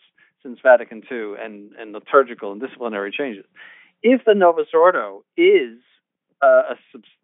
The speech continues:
uh, a substantially, uh, continuous development, uh, of Roman Catholicism, and its changes are merely accidental,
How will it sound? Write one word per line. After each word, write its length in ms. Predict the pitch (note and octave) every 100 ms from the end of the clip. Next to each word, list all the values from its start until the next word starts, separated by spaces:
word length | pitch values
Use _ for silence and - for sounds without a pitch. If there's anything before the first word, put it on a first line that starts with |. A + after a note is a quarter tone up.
| _
uh, 40 | C#3
a 460 | B2+ B2+ A2+ A#2 A2+
substantially, 960 | _ _ C3 B2+ C3+ E3 D3 C#3 C3 B2 _ _ _ _ -
uh, 120 | B2+ -
continuous 720 | B2+ - - D#3+ D#3 C#3+ C#3 _ C#3
development, 640 | B2+ C#3 C#3+ C3+ C#3+ D3 _ _ _
uh, 140 | C3 B2 -
of 260 | C3+ B2+ A#2+ A#2+ A#2
Roman 280 | B2+ B2 A#2+
Catholicism, 840 | C3 B2+ A2 G#2+ A2 C3 E3 G#3+ _ _ _ _ _
and 160 | C#3 C3+
its 120 | B2+ -
changes 340 | D3+ C#3 B2+ A#2+
are 100 | A#2
merely 420 | A#2+ A#2+ A2 A2
accidental, 920 | A2+ - - G#2 G2+ G2+ A2 G#3 B3+